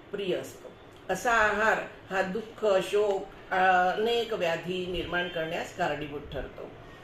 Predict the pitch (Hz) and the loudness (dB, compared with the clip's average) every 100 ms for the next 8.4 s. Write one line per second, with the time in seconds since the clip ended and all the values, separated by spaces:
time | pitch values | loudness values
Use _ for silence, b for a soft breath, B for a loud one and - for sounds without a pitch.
0 | B B B - 180 190 208 220 196 233 | B B B -8 -4 -4 -2 0 2 2
1 | 247 240 226 220 185 175 214 233 220 202 | 2 0 0 0 0 2 2 2 0 0
2 | 190 202 208 202 196 196 185 185 190 190 | 0 0 2 2 2 2 0 -2 -2 -2
3 | 175 196 185 175 180 180 208 196 151 160 | 0 0 0 0 0 -2 -2 0 -2 -2
4 | 175 151 156 151 - 156 127 - 120 - | -4 -4 -2 -4 -4 -6 -6 -6 -8 -10
5 | - - B B B B - - - 196 | -18 -20 B B B B -12 -10 -4 0
6 | 208 208 202 185 214 214 214 214 202 214 | 2 4 6 6 2 -2 0 4 2 2
7 | 202 196 202 190 180 180 175 175 180 170 | -2 0 2 4 4 2 -2 -2 -4 -6
8 | 165 160 156 | -8 -10 -10